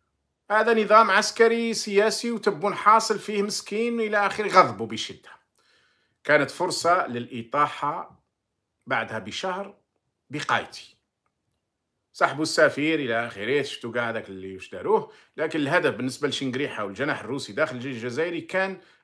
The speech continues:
التخلص من الجناح الفرنسي،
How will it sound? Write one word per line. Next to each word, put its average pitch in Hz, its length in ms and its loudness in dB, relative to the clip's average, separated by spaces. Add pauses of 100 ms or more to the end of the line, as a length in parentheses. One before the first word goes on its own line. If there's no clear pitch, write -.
التخلص 156 800 0
من 139 120 -2
الجناح 127 680 -4 (580)
الفرنسي، 127 840 0